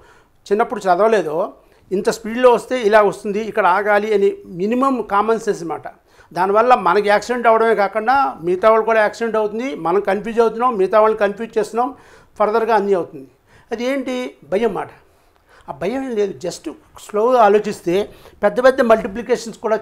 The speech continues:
చాలా ఈజీగా చేయొచ్చు. నేను చెప్పాను కదా, మా కజిన్ వాళ్ళ బాబు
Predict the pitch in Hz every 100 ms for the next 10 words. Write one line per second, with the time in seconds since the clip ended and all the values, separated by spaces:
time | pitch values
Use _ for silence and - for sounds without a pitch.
0 | 196 196 185 185 190 202 143 151 135 -
1 | _ _ _ _ _ - 185 214 214 269
2 | 254 214 208 196 196 185 170 - 185 233
3 | 233 214 196 175 - _ _ _ _ _
4 | _ 190 185 185 190 196 175 196